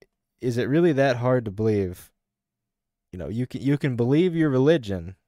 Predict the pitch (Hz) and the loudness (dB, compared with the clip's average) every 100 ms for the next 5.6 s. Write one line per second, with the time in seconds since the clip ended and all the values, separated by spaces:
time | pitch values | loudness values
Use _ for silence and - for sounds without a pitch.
0 | _ _ - 101 107 110 107 95 - - | _ _ -14 -6 -4 -4 -6 -10 -10 -4
1 | 147 147 156 135 117 113 117 131 117 107 | -2 0 -2 -2 -6 -2 -2 -2 -2 -2
2 | 101 - _ _ - - - 65 87 104 | -2 -4 _ _ -20 -20 -20 -20 -10 -4
3 | 117 107 - 135 123 110 98 110 107 110 | -4 -4 -4 -4 -2 -2 -2 -4 -4 -8
4 | 98 95 92 95 104 107 - 87 - 107 | -8 -8 -8 -8 -6 -6 -10 -16 -8 -4
5 | 107 90 80 - - | -2 -4 -8 -18 -20